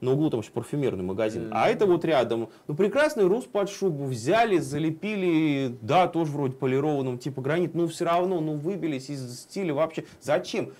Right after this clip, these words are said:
Speaker 1: И так, по идее, прекрасная отделка, прекрасная, это же круто.
Speaker 2: Нет,
Speaker 1: Нет.
Speaker 2: ина-, иногда, иногда можно допускать некую вольность вот, вот в при-, в применении, э, вот это вот оформления,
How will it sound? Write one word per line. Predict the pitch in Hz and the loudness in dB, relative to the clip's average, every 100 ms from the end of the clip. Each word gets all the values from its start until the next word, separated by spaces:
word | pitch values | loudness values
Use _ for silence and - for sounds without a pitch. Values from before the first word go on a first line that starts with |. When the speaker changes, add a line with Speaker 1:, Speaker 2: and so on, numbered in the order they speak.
| - | -10
Speaker 1:
И | - | 0
так, | 269 277 | 2 2
по | 196 | 2
идее, | 180 185 | 0 0
прекрасная | 196 - 233 262 180 165 | -2 -2 -2 -2 -2 -2
отделка, | 117 165 170 127 | 2 2 2 0
прекрасная, | 123 - 180 170 151 117 | -4 0 2 2 0 -6
это | 123 | -6
же | 131 | -6
круто. | 131 165 147 98 85 - - - - - _ | -2 0 0 -2 -6 -12 -20 -20 -20 -20 _
Speaker 2:
Нет, | 117 143 | -4 2
Speaker 1:
Нет. | 185 160 - | 4 4 0
Speaker 2:
ина-, | 104 | -6
иногда, | 123 135 123 120 151 131 113 - | -4 -2 -2 2 4 6 4 0
иногда | 113 117 117 117 120 | -6 -4 -4 2 2
можно | 113 107 98 110 131 170 127 | 2 -4 -12 -8 -2 0 -2
допускать | 107 98 - - - 95 - | -4 -6 -6 -10 -4 -4 -4
некую | 110 107 - 104 101 | -6 -6 -4 -2 -2
вольность | 98 160 202 139 - - | 0 0 0 -4 -10 -12
вот, | 101 - 92 | -12 -12 -12
вот | 98 110 | -10 -10
в | 104 | -6
при-, | - 117 | -2 0
в | 107 | 0
применении, | 104 123 139 135 120 110 107 | -2 -2 -2 -2 -4 -4 -6
э, | - 104 104 101 | -4 -2 0 0
вот | 98 98 | -2 -8
это | 90 | -8
вот | 101 120 | -4 -2
оформления, | 117 135 139 135 120 101 98 | 0 0 2 2 0 -2 -10